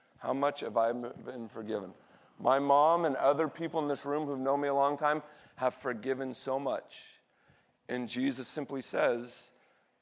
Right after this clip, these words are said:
"You too, Dave, you too, church, go be about the Father's business." We'll try and close with the crazy prophet to see if we can get somewhere and end this thing.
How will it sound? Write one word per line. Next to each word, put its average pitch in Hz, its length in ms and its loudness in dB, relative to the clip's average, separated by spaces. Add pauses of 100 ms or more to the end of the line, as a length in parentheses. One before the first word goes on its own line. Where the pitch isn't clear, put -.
(180)
"You 170 220 -6
too, 190 280 -6
Dave, 120 520 0
you 147 140 -4
too, 160 220 -8
church, - 420 -8
go 120 160 -4
be 117 200 -4
about 110 300 -4
the - 60 -14
Father's 104 600 -6 (100)
business." 92 420 -10 (1000)
We'll 143 160 2
try 180 300 4
and 185 100 0
close 185 380 4
with 160 400 2 (640)
the 151 140 4
crazy 196 560 4
prophet 160 480 4
to 147 80 -4
see 165 140 4
if - 140 2
we 156 80 4
can 143 100 2
get 147 160 4
somewhere 131 460 6
and 113 120 -2
end 131 260 2
this 117 200 -2
thing. 131 360 0